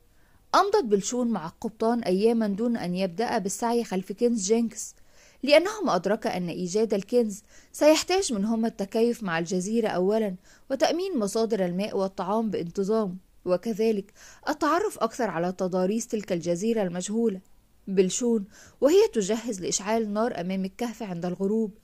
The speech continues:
"لقد جمعنا كمية كافية من الأخشاب الجافة ستغنينا لأسبوع كامل عن جمع غصن واحد." القبطان يراقب بلشون وهو مستلق أمام الكهف، وضعا ساقا على ساق،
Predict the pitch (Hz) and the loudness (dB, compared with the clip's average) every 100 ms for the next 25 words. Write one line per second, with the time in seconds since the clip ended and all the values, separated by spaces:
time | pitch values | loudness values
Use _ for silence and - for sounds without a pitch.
0 | - - - - 403 381 240 208 226 262 | -20 -20 -20 -6 -2 2 4 4 2 0
1 | 254 190 208 233 226 190 185 233 208 185 | -2 -2 2 2 4 -2 2 2 2 -2
2 | 170 180 - 233 208 175 220 233 - - | -4 -6 -2 -2 -2 -2 -2 -2 -8 -20
3 | _ - 208 196 190 202 226 226 180 160 | _ -8 -4 -4 -2 0 0 0 0 -2
4 | 185 226 226 208 196 240 233 196 170 170 | 0 0 2 -2 0 0 2 -2 -4 -2
5 | 220 226 180 226 247 202 196 226 233 _ | -2 0 0 -2 -2 -2 0 -2 -4 _
6 | - _ _ _ _ _ 185 - 190 - | -20 _ _ _ _ _ -4 -4 -10 -2
7 | 226 220 190 - - - - 262 277 330 | -2 0 -4 -10 -20 -20 -2 2 6 4
8 | 339 262 185 - 240 233 220 208 233 220 | 2 -4 -4 0 0 2 0 2 4 4
9 | 190 - 233 233 226 - 185 220 220 220 | 0 -2 -4 -2 -8 -6 -4 -2 -4 -4
10 | 233 214 - - - _ 285 339 392 349 | -4 -4 -12 -20 -20 _ 4 4 0 -2
11 | - 233 233 196 170 175 185 233 220 | 0 0 0 -4 0 -2 -2 -2 -4